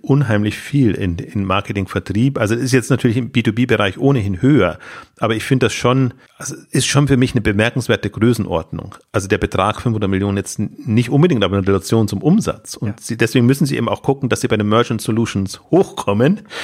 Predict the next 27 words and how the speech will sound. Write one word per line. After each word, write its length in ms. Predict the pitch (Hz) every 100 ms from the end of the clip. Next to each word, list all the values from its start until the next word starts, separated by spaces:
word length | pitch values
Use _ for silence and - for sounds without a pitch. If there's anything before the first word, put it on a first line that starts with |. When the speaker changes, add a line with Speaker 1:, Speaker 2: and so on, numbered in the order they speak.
| - -
Speaker 1:
dass 200 | 120 107
da 120 | 113
mehr 200 | 110 117 131
übrig 400 | 156 151 - -
bleibt, 460 | 98 123 - -
weil 160 | 107 117
über, 340 | 127 107 107
über 280 | - 110 -
Abo, 360 | 107 147 160 139
Subscription 800 | 107 - 120 131 - 147 139 123
werden 200 | 117 117
sie 100 | 113
das 200 | 104 110
nicht 220 | 135 -
so, 420 | - 92 92 90 -
äh, 300 | - - - -
schnell 420 | - - 98 95 104
so 220 | 101 87
hoch 180 | 110 -
bekommen. 640 | 95 - 95 92 117 - - - - _ _
Und 320 | 113 110 110 -
das 160 | 120 165
ist 160 | -
halt 120 | 156
jetzt 220 | 147 143 -
so 100 | 139
die, 400 | 147 135 135